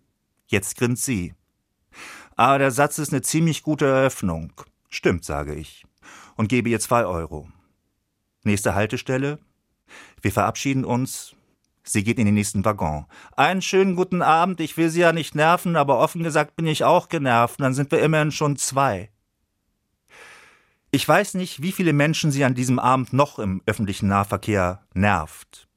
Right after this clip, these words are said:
Ich denke, wie viel Kraft muss diese Frau haben, durchzuhalten,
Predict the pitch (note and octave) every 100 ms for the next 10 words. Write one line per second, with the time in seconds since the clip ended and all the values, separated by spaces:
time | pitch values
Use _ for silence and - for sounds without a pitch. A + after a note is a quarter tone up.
0 | _ A2+ C#3 C3+ C#3+ C3 - - - _
1 | E3 G#3 A3+ G3 - C#3+ A2+ - A2 G2
2 | D#3+ D#3 C#3+ - C3 A#2 A#2+ A#2+ F#2+ E2
3 | - E2+ D#2 D#2+ - G2+